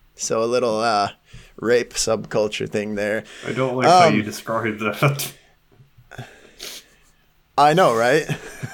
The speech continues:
Speaker 2: It really
Speaker 1: It's very
Speaker 2: is,
Speaker 1: unsettling.
Speaker 2: and, I mean, rape isn't much better. That's probably why how Drew described it made me feel so uncomfortable.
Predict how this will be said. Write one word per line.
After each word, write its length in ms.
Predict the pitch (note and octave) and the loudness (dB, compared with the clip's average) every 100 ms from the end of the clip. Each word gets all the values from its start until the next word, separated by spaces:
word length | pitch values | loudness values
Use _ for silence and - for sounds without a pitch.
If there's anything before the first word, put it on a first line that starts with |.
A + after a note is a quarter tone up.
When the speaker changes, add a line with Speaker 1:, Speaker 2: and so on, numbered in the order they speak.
| D#3+ D#3+ D#3+ - | 0 0 -4 -6
Speaker 2:
It 200 | C3 B2 | -4 -2
really 320 | A#2+ A#2 A#2+ A#2 | -2 -2 -2 2
Speaker 1:
It's 60 | |
very 200 | D3+ B3+ | 6 6
Speaker 2:
is, 40 | F#3+ | 6
Speaker 1:
unsettling. 500 | C#3+ C3+ F3+ C#3+ G#2+ G#2 | 4 4 2 2 0 -4
Speaker 2:
and, 240 | G#2 - - _ _ _ _ - - - | -6 -12 -18 _ _ _ _ -20 -20 -10
I 100 | A2+ | -6
mean, 400 | A2 G#2+ G#2+ G2+ _ _ _ _ _ - | -4 -2 -4 -8 _ _ _ _ _ -12
rape 440 | C3+ A#2+ A#2 A#2+ A2+ | -8 -2 0 0 0
isn't 260 | G#2+ A2 | -2 -4
much 220 | G#2 G#2+ | -4 -4
better. 140 | A2 A2+ | -2 2
That's 120 | C#3 | 2
probably 280 | - - B2+ | 4 2 2
why 240 | G#2 G#2+ | 2 0
how 460 | A2 G#2+ G#2+ G#2+ G#2+ - | 2 2 2 0 -4 -4
Drew 160 | B2+ A2 | -2 -2
described 420 | - - B2 C#3+ | -2 2 2 2
it 140 | C3 | 2
made 160 | B2+ A#2+ | 2 2
me 60 | |
feel 200 | C3+ C#3+ | 2 2
so 220 | - A#2+ A#2 | 0 -2 -2
uncomfortable. 920 | C3+ B2+ B2 D3+ C#3 B2+ A#2 - | -2 0 0 2 4 4 2 0